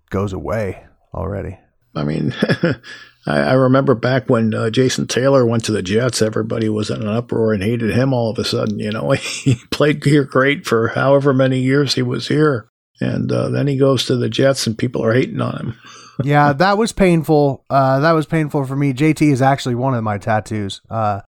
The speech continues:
Speaker 2: Uh-huh.
Speaker 1: you know, and as, if you're a longtime listener of the show, you know my son's name is Cason Taylor after Jason. So, like, that was a painful one for me. But seeing him, you know, retire as a Dolphin, and,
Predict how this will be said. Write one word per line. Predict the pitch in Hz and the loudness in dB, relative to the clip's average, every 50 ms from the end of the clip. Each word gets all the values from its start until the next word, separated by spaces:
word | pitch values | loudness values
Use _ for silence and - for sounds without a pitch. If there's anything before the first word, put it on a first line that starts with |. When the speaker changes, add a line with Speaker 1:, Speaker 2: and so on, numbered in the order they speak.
| _ _ _ _ | _ _ _ _
Speaker 2:
Uh-huh. | - 120 117 117 | -4 -2 2 4
Speaker 1:
you | 147 | 4
know, | 156 160 160 | 4 4 4
and | 165 170 | 6 6
as, | 165 160 151 143 | 6 4 4 4
if | 143 156 143 - | 2 2 4 4
you're | 170 160 151 | 6 6 6
a | 147 | 6
longtime | 151 151 147 139 139 151 139 139 | 6 4 4 4 2 2 2 2
listener | 135 135 131 - 139 131 131 | 2 0 0 0 0 0 0
of | 123 | 0
the | 120 117 | 0 0
show, | - - 135 131 131 123 | 0 0 2 2 2 2
you | 117 120 | 2 0
know | 117 120 120 117 | 0 0 0 0
my | 113 113 110 107 | 0 0 0 -2
son's | - - - 131 127 123 117 110 | -2 -2 -2 -2 -2 -2 -2 -2
name | 113 110 107 107 | -2 -2 -2 -2
is | 107 - | -4 -4
Cason | - - 151 151 139 - 113 101 | 0 2 2 2 2 0 -4 -6
Taylor | 95 - 101 98 95 95 95 92 - _ _ _ _ _ _ _ - | -4 -4 -4 -2 -2 -4 -6 -6 -10 _ _ _ _ _ _ _ -4
after | 120 107 104 - - | -2 -2 -2 -2 -6
Jason. | 98 - - 101 95 95 - - 101 104 | -10 -6 -4 -4 -4 -4 -6 -8 -10 -12
So, | 104 - - 120 113 117 | -8 -4 -2 -2 0 0
like, | 117 120 117 107 - _ _ _ | 0 0 -2 -2 -6 _ _ _
that | - 120 147 156 165 127 107 | -4 0 0 0 0 0 0
was | 127 139 143 135 135 | 0 0 0 0 -2
a | |
painful | 120 - 151 147 143 139 - 139 135 | -2 -2 -2 0 0 0 -2 -2 0
one | 139 135 131 127 | 0 0 -2 -2
for | - 139 | -4 -2
me. | 131 135 135 135 135 131 - _ _ _ _ _ _ _ _ | -2 0 2 0 0 -2 -4 _ _ _ _ _ _ _ _
But | - 123 123 120 113 104 - - - - - | 2 4 4 4 4 2 -2 -6 -14 -18 -14
seeing | - - - 143 135 131 123 120 | -8 -2 0 2 2 2 2 0
him, | 117 123 117 113 113 110 110 - | 0 0 0 0 -2 -4 -6 -8
you | - 113 110 | -8 -6 -4
know, | 104 101 | -4 -4
retire | 98 104 107 - 131 120 117 113 | -4 -4 -2 0 0 2 2 2
as | 110 110 | 0 -2
a | 107 | -2
Dolphin, | 98 110 107 107 104 - 117 107 104 101 | 0 0 0 0 0 -2 -4 -4 -4 -4
and, | 92 90 95 | -6 -8 -10